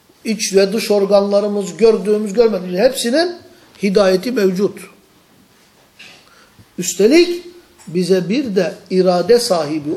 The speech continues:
olduğumuz için irademizle tercih edeceğimiz veya etmeyeceğimiz maazallah bir hidayet vermiştir Resullerle. Nerede bu hidayet? Resulüne indirdiği bu yüce kitapta.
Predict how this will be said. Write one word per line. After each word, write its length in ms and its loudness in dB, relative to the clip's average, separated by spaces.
olduğumuz 600 0
için 420 2
irademizle 1040 4
tercih 440 2
edeceğimiz 840 2
veya 220 4
etmeyeceğimiz 800 -2
maazallah 580 -12
bir 120 0
hidayet 520 -6
vermiştir 500 -16
Resullerle. 720 -12
Nerede 480 4
bu 100 -2
hidayet? 640 0
Resulüne 640 -2
indirdiği 800 -8
bu 120 -8
yüce 320 -10
kitapta. 500 -18